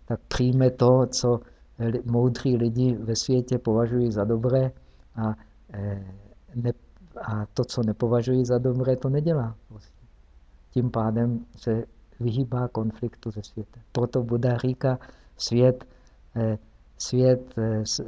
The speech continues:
argumentuje se mnou, ale já neargumentuju se světem. Co svět považuje, moudrý muži ve světě považují za dobré, já též říkám, že je to dobré.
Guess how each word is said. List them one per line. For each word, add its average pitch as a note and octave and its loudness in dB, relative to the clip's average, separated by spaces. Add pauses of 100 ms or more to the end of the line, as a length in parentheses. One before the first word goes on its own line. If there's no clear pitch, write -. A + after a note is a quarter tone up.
argumentuje B2 2
se G#2+ -2
mnou, A#2 0
ale A#2+ 2
já A2+ 0
neargumentuju A#2 0
se G#2+ -4
světem. G#2+ -6 (280)
Co A#2 0 (160)
svět B2 4
považuje, A#2+ 2
moudrý A#2+ 2
muži A#2+ -2
ve A2 -2
světě B2 -2
považují A2+ 0
za G2+ -2
dobré, A2+ -2
já B2+ 0
též C#3 -2
říkám, B2+ -2
že A#2+ -4
je A#2 -4
to A#2 -4
dobré. A#2 -4